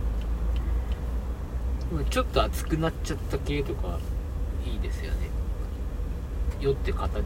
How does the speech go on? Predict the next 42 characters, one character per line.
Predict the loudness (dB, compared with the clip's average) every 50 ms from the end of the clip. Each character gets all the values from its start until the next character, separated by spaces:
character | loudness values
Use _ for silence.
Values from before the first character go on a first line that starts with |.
| 0 -2
ち | 0
ゃ | 0
っ | 0 0
た | 0 0 -2
み | 0
た | -2 -2
い | 0 0
な。 | 0 0 0 0 0 -2 0 0 -2 -2 0 0 0 0 2 2 2 2
「う | 2 2 2
わ | 2 0 0 0 2
ー、 | 2
ど | 2
う | 2
し | 2
よ | 2 0
っ | 2
か | 2 2
な、 | 2 2 2 0 0
こ | 0 -2
れ | -2 -2 4
公 | 4 4 6
開 | 6 4 4
し | 4
よ | 2 2
っ |
か | 2 2 0
な。 | 0 2 0 0 0 0 0 0 -2 -4 -4 -4 -6 -4 -2
い | 2
い | 2
や、 | 2
百 | 2 2 -2 -2 0 0 0
円 | 0 0
で | 0 2
か | 2 2
け | 2 0 -2
ち | -2 -2
ゃ | -2
え」 | -2 -2
み | -2
た | -2 -2
い | -2
な。 | -4